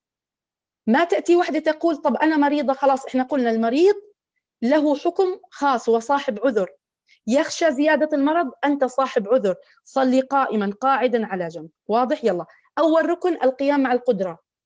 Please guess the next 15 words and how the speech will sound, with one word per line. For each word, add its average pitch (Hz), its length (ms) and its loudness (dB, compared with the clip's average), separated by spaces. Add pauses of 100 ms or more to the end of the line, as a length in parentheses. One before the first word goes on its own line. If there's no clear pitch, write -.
(340)
الركن 359 360 2
الثاني 330 600 -2
تكبيرة 285 640 -4
الإحرام. 254 920 -2 (720)
تكبيرة 269 640 0
الإحرام 269 580 0
ليس 349 280 0
حركة 285 480 0
اليدين 254 500 2
اللي 220 180 -4
هي 247 40 -6
السنة، 208 600 -6 (580)
الله 269 720 2
أكبر 311 540 -2 (800)
باللسان، 233 720 -2